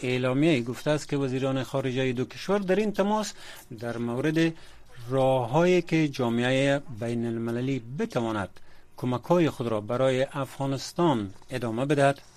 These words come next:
بحث صورت گرفت. این دو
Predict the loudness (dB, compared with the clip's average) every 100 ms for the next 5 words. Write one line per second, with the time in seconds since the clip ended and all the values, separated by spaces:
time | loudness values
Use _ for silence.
0 | -6 0 2 0 -4 -10 -2 0 0 -2
1 | -6 -8 -8 -4 -4 -4 -10 -14 -12 -6
2 | -4 -6